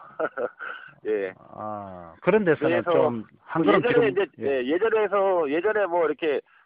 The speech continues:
Speaker 1: 할 기회가 많았고 또 참가도 했었는데, 그때는 이제 좀 이렇게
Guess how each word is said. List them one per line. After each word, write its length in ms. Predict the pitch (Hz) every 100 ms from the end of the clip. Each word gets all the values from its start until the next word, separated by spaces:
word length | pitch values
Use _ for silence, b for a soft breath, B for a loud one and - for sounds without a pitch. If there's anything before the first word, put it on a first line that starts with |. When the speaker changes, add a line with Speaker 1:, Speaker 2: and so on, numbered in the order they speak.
| b
Speaker 1:
할 200 | 214 202
기회가 540 | - 190 202 190 175
많았고 420 | 131 143 175 -
또 100 | 165 147
참가도 340 | 202 208 208
했었는데, 720 | 165 202 190 156 180 175 113 85 _ _ b b - 143
그때는 400 | 165 208 202 165
이제 140 | 160
좀 240 | 151 156 135
이렇게 420 | 131 143 127